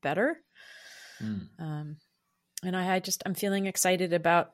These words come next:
Speaker 1: the work we're up to and what we're thinking about doing. So yeah, I've got good capacity today.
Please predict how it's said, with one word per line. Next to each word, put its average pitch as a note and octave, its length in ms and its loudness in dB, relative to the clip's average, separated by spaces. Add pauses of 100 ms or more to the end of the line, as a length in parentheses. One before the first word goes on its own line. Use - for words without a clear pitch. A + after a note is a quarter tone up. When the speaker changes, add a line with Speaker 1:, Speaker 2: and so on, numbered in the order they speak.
Speaker 1:
the F3 80 -2
work F3 240 0
we're E3+ 100 2
up - 200 0
to G3 260 2
and E3 160 -2
what E3 120 -4
we're D#3+ 100 -2
thinking E3+ 340 -8
about D#3+ 260 -4
doing. D#3 320 -6
So D#3+ 560 -2
yeah, F3+ 200 4
I've D#3 120 -4
got E3+ 260 -2 (200)
good F#3+ 180 -2
capacity D#3 580 -4
today. C#3+ 420 -6